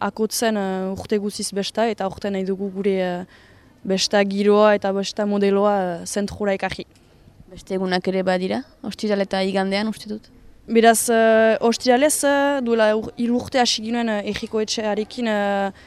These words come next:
Speaker 1: antolatzen ostiraleko kontzertua Luis Amalau plazan. Beraz, aurten, eh, ukanen dugu Old School Funky Family.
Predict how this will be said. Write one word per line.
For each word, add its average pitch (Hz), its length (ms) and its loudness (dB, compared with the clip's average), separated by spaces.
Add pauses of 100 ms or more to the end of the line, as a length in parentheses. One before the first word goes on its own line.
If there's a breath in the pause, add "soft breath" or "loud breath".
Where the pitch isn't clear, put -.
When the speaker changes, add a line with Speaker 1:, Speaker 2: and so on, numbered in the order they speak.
(200 loud breath)
Speaker 1:
antolatzen 220 580 4
ostiraleko 214 1160 0
kontzertua 220 680 0
Luis 214 240 0
Amalau 208 300 2
plazan. 247 400 0 (680 loud breath)
Beraz, 220 320 2
aurten, 247 320 4
eh, 220 380 2
ukanen 226 280 2
dugu 233 240 2
Old 254 180 2
School - 280 -2
Funky 247 320 0
Family. 214 460 0